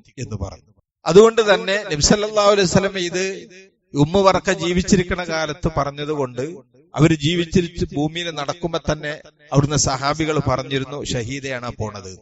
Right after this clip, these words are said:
ഷഹീദാണിന്റെ മുമ്പ് തന്നെ അവര് ഷഹീദയാണ്, രക്തസാക്ഷിയാണ്" എന്ന്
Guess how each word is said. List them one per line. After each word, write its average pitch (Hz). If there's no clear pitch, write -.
ഷഹീദാണിന്റെ 147
മുമ്പ് 156
തന്നെ 175
അവര് 151
ഷഹീദയാണ്, 147
രക്തസാക്ഷിയാണ്" 147
എന്ന് 151